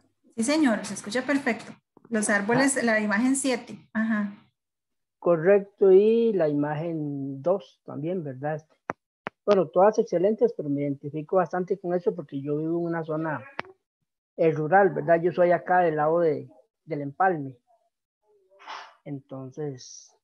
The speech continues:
Speaker 2: todas excelentes, pero me identifico con estas dos.
Speaker 1: Perfecto, muy bien. Muchísimas gracias por acompañarnos.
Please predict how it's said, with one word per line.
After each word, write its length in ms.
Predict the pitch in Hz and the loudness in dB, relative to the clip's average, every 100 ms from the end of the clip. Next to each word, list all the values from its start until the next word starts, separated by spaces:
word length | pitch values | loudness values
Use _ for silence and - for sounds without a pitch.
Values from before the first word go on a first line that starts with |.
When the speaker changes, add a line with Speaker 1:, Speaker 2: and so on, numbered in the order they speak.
| _ | _
Speaker 2:
todas 260 | 180 202 214 | 4 4 2
excelentes, 520 | - 175 190 202 220 | -2 0 0 -2 -6
pero 160 | - 165 | -6 -6
me 120 | 151 | -6
identifico 520 | 139 147 143 156 185 | -8 -8 -10 -8 -8
con 200 | 165 156 | -6 -6
estas 340 | 156 151 160 143 | -6 -4 -4 -4
dos. 400 | 151 - _ _ _ _ _ _ _ 719 _ 381 _ _ _ _ 370 _ _ 220 214 214 233 _ | -6 -8 _ _ _ _ _ _ _ _ _ _ _ _ _ _ _ _ _ -20 -20 _ -20 _
Speaker 1:
Perfecto, 680 | 220 202 - 208 202 - 202 214 | -10 -8 -8 -8 -10 -8 -4 -2
muy 120 | 226 | -2
bien. 280 | 220 214 214 - - | -2 -2 0 0 0
Muchísimas 480 | 214 - 240 240 226 | -4 -4 -2 0 2
gracias 420 | 220 220 247 - | 2 2 -2 -4
por 280 | - 233 202 | -2 -2 -2
acompañarnos. 1120 | 190 202 196 185 185 196 202 185 - - - | -4 -6 -6 -6 -4 -2 -2 -6 -10 -16 -10